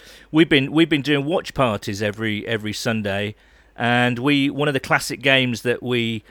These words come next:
replayed for fans to tweet along with was the Philadelphia game. And I remember that was a real breakout, uh, game for you early in that eighty-eight season. Um, just give us an insight, Tim,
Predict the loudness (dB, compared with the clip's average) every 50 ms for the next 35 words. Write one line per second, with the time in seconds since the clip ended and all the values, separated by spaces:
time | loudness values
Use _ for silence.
0 | -20 -20 -20 _ _ _ -4 -2 -2 -2 0 4 6 6 8 8 6 4 2 0
1 | -2 -2 0 2 2 2 4 2 0 -4 -4 -6 -6 -6 -4 -2 -2 -2 -2 0
2 | 0 2 4 4 4 2 2 0 0 -2 -2 0 2 4 6 4 4 2 0 -8
3 | -6 -6 0 2 4 4 4 4 4 4 4 2 0 -4 -4 -4 -6 -8 -8 -10
4 | -12 -14 _ _ -20 -20 -20 -20 -20 -16 -6 -2 2 2 4 4 4 2 0 -2
5 | 0 2 2 2 4 2 2 2 2 0 0 -2 0 2 2 2 2 2 2 2
6 | 2 2 0 -2 -4 -2 -2 -4 -6 _ -18 -14 -8 -6 -6 -4 -4 -6 -8 -8
7 | -4 -4 -2 -2 -4 -6 -8 -8 -8 -6 -4 -6 -6 -6 -6 -8 -10 -12 _ -20
8 | _ -4 2 4 4 6 6 4 2 0 0 -2 -4 -6 -6 -8 -10 -10 -10 -8
9 | -8 -6 -6 -8 -10 -12 -10 -10 -10 -10 -10 -12 -14 -14 -14 -16 -18 -20 -20 -20
10 | -20 -12 -4 0 2 2 2 2 -2 -6 -10 _ _ _ _ _ _ _ _ -14
11 | -14 -10 -8 -6 -6 -4 -4 -2 -4 -2 -2 0 0 0 0 2 0 0 0 0
12 | 0 0 2 2 2 0 -2